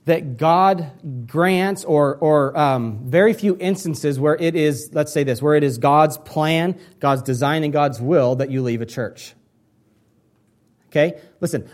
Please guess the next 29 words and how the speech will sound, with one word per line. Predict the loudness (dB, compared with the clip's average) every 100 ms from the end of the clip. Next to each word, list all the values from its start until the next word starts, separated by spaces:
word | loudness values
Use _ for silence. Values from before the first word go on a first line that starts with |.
| -2
a | 2
new | 4 2
season | 0 -2 -2 0 -2
in | -2
life | -2 -4 -6
isn't | -10 -10 -8
one | -8 -8
of |
them. | -8 -12 -18 _ _ _ _ _ _ _ _ _ _ _ _ _ _ _ _
Okay? | -4 -2 -4 -10 _ _ _ 0
Uh, | 2 2
the | -4
preacher's | -2 -2 -2 -2 -2
not | -4
funny | -4 -2 0
enough | 0 0 -2 -6 -8
isn't | -6 -4 -4
one | -2
of | -2
them. | -4 -8 -10 -18 _
The | -2
music | 2 2 2 0
isn't | -2 -2 -4 -10
rockin' | 0 4 4 4 0
enough | 2 2 0 -4 -20 _ -2
isn't | 0 0 -2
one | -4 0 0
of | 0 -2
them. | -4 -4 -12